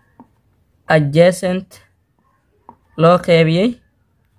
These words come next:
hypotenuse. Okay, cos T. Waxaad la socotaa,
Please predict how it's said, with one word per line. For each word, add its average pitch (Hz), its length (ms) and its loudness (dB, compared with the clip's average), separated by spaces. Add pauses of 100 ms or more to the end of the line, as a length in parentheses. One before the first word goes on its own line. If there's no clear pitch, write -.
(1200)
hypotenuse. 147 1200 -2 (1300)
Okay, 185 360 0 (320)
cos 160 400 -2
T. - 100 -18 (2750)
Waxaad 165 200 0
la 185 80 0
socotaa, 180 440 0